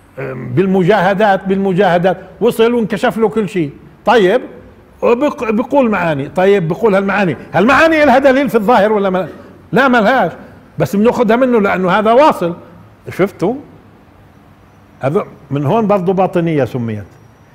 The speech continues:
بيزعموا إنه في ظاهر وباطن. طيب أنا بفهم، ظاهر له دليل بتعطيني، باطن له دليل بنقبل برضه إذا في باطن له دليل.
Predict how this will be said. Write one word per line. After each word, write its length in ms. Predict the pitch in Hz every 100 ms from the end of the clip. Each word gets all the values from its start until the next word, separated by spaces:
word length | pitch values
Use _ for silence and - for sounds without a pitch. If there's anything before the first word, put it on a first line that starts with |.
| - -
بيزعموا 440 | 156 160 156 185 170
إنه 120 | 170
في 140 | 165
ظاهر 320 | 165 190 160
وباطن. 420 | 170 165 156 123 101 - - - - -
طيب 320 | 269 196 185
أنا 120 | 196
بفهم، 360 | 233 - 139 175 - - - -
ظاهر 320 | 127 175 185
له 360 | 180 170 160 151
دليل 340 | 147 143 151
بتعطيني، 500 | 156 143 127 135 135 143 - -
باطن 460 | 139 214 214 208 190
له 200 | 165 175
دليل 380 | 160 151 165
بنقبل 360 | 185 202 151 156
برضه 340 | 143 131 127
إذا 100 | 143
في 140 | 127 147
باطن 340 | 156 151 147
له 200 | 151 135
دليل. 280 | 131 131 120